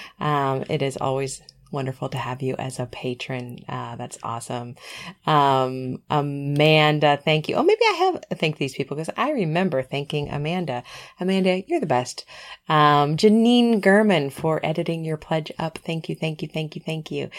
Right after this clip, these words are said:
Um, everybody who is supposed to get those texts from me,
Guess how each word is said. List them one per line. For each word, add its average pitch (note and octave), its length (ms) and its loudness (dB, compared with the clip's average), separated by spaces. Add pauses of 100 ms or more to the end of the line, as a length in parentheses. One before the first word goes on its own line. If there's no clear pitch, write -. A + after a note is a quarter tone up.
(280)
Um, E3 380 4
everybody D4+ 400 4
who A#3+ 120 4
is A3+ 120 4
supposed G3 300 2
to A3+ 60 4
get G#3+ 140 0
those F3 200 2
texts - 580 -6
from A#3+ 260 2
me, B3 320 0